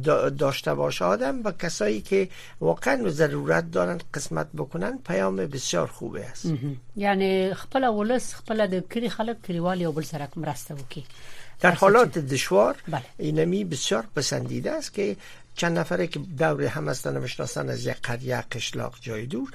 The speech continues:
Speaker 2: مم.
Speaker 1: اگه کمک نیست، خب، به کمک یکی دیگه بشتابند تا جایی که امکان داره.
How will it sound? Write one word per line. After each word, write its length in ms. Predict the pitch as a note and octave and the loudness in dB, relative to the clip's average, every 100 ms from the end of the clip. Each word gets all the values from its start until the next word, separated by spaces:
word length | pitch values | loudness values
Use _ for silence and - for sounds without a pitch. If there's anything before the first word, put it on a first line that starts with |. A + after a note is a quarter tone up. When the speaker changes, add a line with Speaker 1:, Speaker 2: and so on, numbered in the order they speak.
| - | -4
Speaker 2:
مم. 260 | E3+ D3+ C#3+ - F3 - | -2 -2 -4 -8 -8 -6
Speaker 1:
اگه 260 | - A#3+ A#3+ | -2 -2 -2
کمک 380 | - A3 A#3+ A#3+ | 0 4 4 4
نیست، 220 | B3 B3 | 0 0
خب، 100 | A#3+ | -2
به 140 | A3 | -2
کمک 400 | G3 G#3+ A#3+ B3+ | 0 2 2 2
یکی 240 | G#3+ F#3 D#3 | 0 0 2
دیگه 200 | E3 A3+ | 2 4
بشتابند 520 | G3 B2+ - C#3 C#3 | 2 -2 -2 -2 -2
تا 120 | C3+ | -4
جایی 240 | B2+ C3+ B2+ | 0 0 0
که 120 | C3 | -4
امکان 320 | A#2 - C3 | -6 -8 -8
داره. 180 | B2 | -8